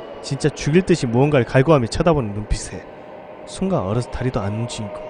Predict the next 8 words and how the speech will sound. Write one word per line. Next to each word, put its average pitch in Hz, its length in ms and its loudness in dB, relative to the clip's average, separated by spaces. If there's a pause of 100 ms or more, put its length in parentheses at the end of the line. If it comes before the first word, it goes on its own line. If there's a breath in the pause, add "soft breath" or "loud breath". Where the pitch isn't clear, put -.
(420)
목소리도 143 360 0
나오지 107 280 -2
않았습니다. 101 460 -8 (2500)
마치 135 280 -2
삼촌한테 190 500 0
못 101 180 -4
가게 131 240 0
하며 113 280 -4